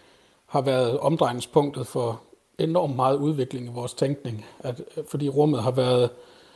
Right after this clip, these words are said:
det sted, hvor, hvor nye love er blevet op-, opdaget, og, og hvor vores forståelse af os selv og vores placering i verden og så videre har undergået enormt store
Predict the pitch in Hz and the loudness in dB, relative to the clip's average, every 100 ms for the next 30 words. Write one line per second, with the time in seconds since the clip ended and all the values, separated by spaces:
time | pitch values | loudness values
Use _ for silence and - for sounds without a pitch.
0 | _ _ _ _ _ 143 135 147 147 139 | _ _ _ _ _ -2 2 4 4 4
1 | 113 135 247 156 131 127 143 147 139 135 | 0 -4 -8 -4 -2 -2 0 2 4 4
2 | 147 131 135 127 135 143 - - - 135 | 4 4 2 0 -2 -4 -10 -18 -16 -12
3 | - 147 - 131 120 - 131 120 135 - | -4 -4 -2 -4 -4 -6 -4 -4 -8 -8
4 | 147 135 127 120 123 - _ _ 170 131 | -4 0 0 0 -4 -10 _ _ -8 -4
5 | 123 - - - 120 175 143 120 127 120 | -4 -6 -10 -10 4 6 6 2 -8 -2
6 | - 156 135 127 131 - 165 - 170 151 | 2 2 0 -10 -14 -10 -8 -2 2 2
7 | 123 120 123 131 135 117 - 135 135 131 | 0 -8 -6 -6 -8 -12 -14 -10 -6 -4
8 | 123 127 135 139 135 120 127 131 170 127 | -2 -2 -2 0 0 0 -2 0 2 0
9 | - 147 139 135 | -2 -2 0 0